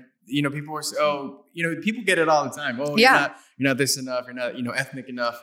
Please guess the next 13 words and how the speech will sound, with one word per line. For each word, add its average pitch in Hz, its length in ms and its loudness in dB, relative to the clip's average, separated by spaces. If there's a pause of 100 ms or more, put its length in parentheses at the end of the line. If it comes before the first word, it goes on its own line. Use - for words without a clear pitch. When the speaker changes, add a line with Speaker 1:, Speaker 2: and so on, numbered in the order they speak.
(140)
Speaker 2:
Yeah. 208 220 8
Speaker 1:
Um, 117 640 2 (180)
I, 120 180 2
I 135 40 2
think 151 220 0
that's 147 200 0
just 147 200 -6
a, 135 120 6
a 120 160 2
horrible 127 480 -4
way 117 260 2
of, 113 400 -4 (200)
of, 107 280 -10